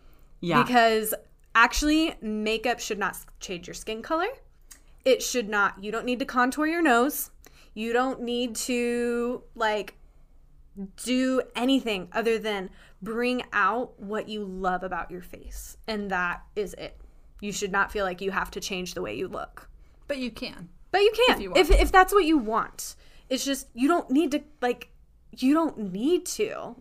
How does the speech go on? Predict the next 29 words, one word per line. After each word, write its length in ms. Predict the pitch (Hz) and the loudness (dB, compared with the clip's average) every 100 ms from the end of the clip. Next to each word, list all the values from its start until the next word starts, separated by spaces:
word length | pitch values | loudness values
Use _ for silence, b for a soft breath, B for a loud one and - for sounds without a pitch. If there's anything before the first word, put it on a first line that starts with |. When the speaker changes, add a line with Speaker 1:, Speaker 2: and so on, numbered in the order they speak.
| - | -2
Speaker 2:
It 140 | 254 | 0
is 220 | 269 262 | 2 0
what 260 | 226 254 - | 2 2 2
makes 280 | 233 233 - | 0 -2 -6
you 300 | 208 262 302 | 2 4 4
feel 300 | - 240 214 | 0 -2 0
good 240 | 202 185 | -2 -4
and 100 | 180 | -4
what 160 | 190 185 | -6 -6
makes 300 | 220 220 185 | -6 -8 -10
you 280 | 185 240 247 | -2 0 0
feel 200 | 226 214 | -2 -2
comfortable 460 | 226 202 202 196 | -4 -6 -4 -4
and 80 | 175 | -4
confident 440 | 175 190 185 180 - | 0 0 0 -6 -8
in 200 | 190 190 | -8 -6
your 260 | 202 196 | -2 -2
skin. 680 | 185 - - 180 175 - 214 - _ _ _ _ _ _ _ - | -4 -10 -10 -10 -10 -12 -18 -20 _ _ _ _ _ _ _ -6
Whether 280 | 202 196 202 | -2 0 0
that 180 | 202 | 0
be 280 | 208 214 196 B B | -2 -4 -4 B B
a 60 | 190 | -12
massive 380 | 170 170 175 185 | -10 -10 -12 -10
wing 180 | 180 - | -10 -4
eyeliner, 580 | 247 285 277 269 277 277 b | -2 0 0 0 -2 -6 b
some 160 | - - | -20 -16
crazy 320 | - 214 202 | -6 -4 -4
red 220 | 196 196 196 | -6 -8 -4
lips, 380 | 214 254 - | -4 -4 -8